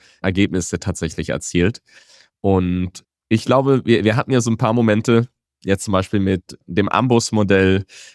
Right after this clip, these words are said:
äh, Lisa, was in diesem No-Harms-Test in den U S A am besten abgeschnitten hat. Die Frage, die man sich halt immer stellen muss, selbst wenn man so einen Punkterfolg erzielt, wenn die generellen Foundational Models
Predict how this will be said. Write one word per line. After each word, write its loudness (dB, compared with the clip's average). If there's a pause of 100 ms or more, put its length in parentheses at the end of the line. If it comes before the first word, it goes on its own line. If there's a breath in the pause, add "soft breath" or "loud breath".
(160)
äh, 4
Lisa, 2
was 0
in -4
diesem -2
No-Harms-Test 0
in -2
den 0
U 0
S -4
A 0
am -2
besten -2
abgeschnitten -4
hat. -2 (580 loud breath)
Die 4
Frage, 0
die 4
man 2
sich -4
halt -2
immer 0
stellen 0
muss, 0
selbst -2
wenn 0
man 0
so 0
einen -2
Punkterfolg -2
erzielt, -2 (600 loud breath)
wenn 0
die 0 (200)
generellen 2
Foundational 0
Models -2